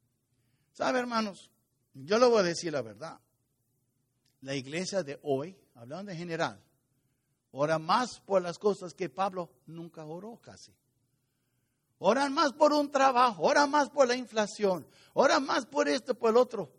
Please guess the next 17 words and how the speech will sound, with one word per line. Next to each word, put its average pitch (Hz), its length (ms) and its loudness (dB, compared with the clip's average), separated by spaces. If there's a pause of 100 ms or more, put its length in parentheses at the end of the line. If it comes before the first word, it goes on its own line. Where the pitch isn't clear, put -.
(920)
en 131 80 -20
vez 190 160 -6
de 196 80 -6
orar 180 420 -4
por 151 200 -14
crecimiento 147 880 -16
espiritual. 202 760 -18 (1500)
Y 120 160 -18
Pablo 214 680 -8 (180)
enfocó 180 1000 -2
en, 135 360 -10
¿usted 127 360 -12
cree 220 180 -4
que 202 140 -14
Pablo 196 300 -2
se 185 120 -14
equivocó? 175 560 -14